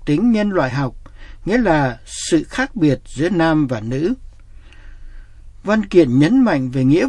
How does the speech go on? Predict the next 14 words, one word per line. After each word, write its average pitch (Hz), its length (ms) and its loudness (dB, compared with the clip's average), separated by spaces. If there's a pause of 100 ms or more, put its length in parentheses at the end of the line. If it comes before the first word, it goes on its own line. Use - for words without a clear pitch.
vụ 175 180 4
của 160 160 -6
trường 127 260 -4
công 170 240 -4
giáo 151 460 -2
và 135 120 -2
bày 135 340 -2
tỏ 117 300 -4
ý 208 140 0
muốn 214 420 2 (140)
tìm 120 160 0
cách - 200 -6 (100)
đối 175 260 2
thoại 170 340 -2